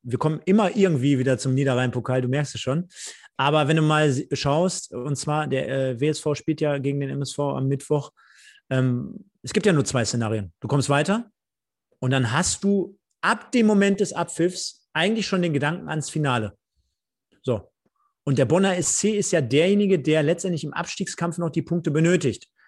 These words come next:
Bedeutet, du als Spieler oder auch wie Björn Minnert dann dahinter die Mannschaft aufstellt, ist wahrscheinlich schon im Hinterkopf,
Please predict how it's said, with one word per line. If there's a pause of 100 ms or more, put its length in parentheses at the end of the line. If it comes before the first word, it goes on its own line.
(120)
Bedeutet,
du
als
Spieler
oder
auch
wie
Björn
Minnert
dann
dahinter
die
Mannschaft
aufstellt, (380)
ist
wahrscheinlich
schon
im
Hinterkopf,